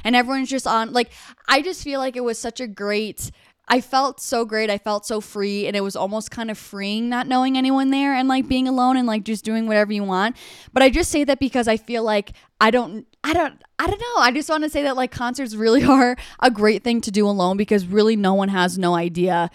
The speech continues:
if you're there alone or not. So if you're thinking of going to a show, but you don't have people to go with, freaking go,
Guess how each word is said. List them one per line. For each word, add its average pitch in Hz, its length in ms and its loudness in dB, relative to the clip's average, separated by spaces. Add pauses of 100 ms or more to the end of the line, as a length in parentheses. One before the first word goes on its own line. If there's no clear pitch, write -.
(160)
if 208 180 2
you're 208 80 0
there 185 220 2
alone 180 240 -6
or 202 80 -4
not. 240 260 -2
So 220 80 -2
if 196 100 -4
you're 226 180 0
thinking 247 240 -4
of 220 100 -6
going 202 220 -2
to 208 140 -2
a 190 60 2
show, 180 460 8 (180)
but - 80 2
you 208 60 6
don't 208 80 4
have 196 80 2
people 208 160 -2
to 190 80 -4
go 180 80 4
with, 190 260 6
freaking 247 320 0
go, 165 280 0